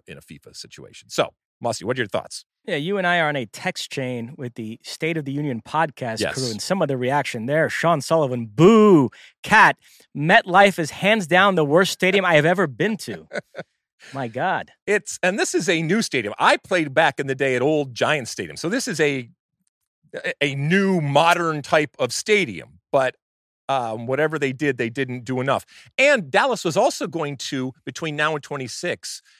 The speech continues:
Speaker 1: have, I think, three hundred fifty million dollars of improvements ar-, around. So, uh, you know, I'm, I am a little disappointed that we're not going to have first, what would be the first men's final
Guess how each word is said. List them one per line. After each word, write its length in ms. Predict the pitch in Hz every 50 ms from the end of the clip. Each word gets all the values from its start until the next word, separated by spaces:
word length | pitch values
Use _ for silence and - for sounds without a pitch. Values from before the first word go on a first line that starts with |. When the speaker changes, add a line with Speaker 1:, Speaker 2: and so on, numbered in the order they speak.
| _ _
Speaker 1:
have, 160 | 123 123 - - _ _ _ _
I 60 | -
think, 180 | - 196 196 -
three 220 | - - 170 214
hundred 240 | 202 220 202 160 127
fifty 320 | - - 196 - - - 143
million 460 | 123 120 123 139 156 156 151 139 131
dollars 420 | 131 120 127 123 123 117 107 98
of 140 | - - 104
improvements 840 | 98 98 - - _ - 151 156 139 113 98 71 69 80 - - - _ -
ar-, 200 | 95 92 92 - -
around. 460 | 104 98 92 90 82 73 64 76 -
So, 320 | - - 170 165 156 139 - _ _ - - - _ _ _ _ _
uh, 200 | 165 170 180 180 -
you 120 | - 196
know, 80 | 196 180
I'm, 100 | 175 175 - -
I 80 | 226
am 160 | 330 403 415
a 20 | 359
little 160 | 277 233 208
disappointed 520 | 185 214 - - 170 - 190 151 117 110
that 100 | 131 143
we're 80 | 143 147
not 220 | 156 165 180 -
going 160 | - 196 180 160
to 80 | 151
have 320 | 151 165 147 143 131 - _ - - _ _ _
first, 220 | - - - - _
what 220 | - 190 185 180 180 -
would 100 | 170 156
be 80 | 185
the 100 | 156 151
first 400 | - - - 190 202 - - -
men's 320 | 185 202 202 202 196 - -
final 520 | - 160 139 131 127 123 117 117 117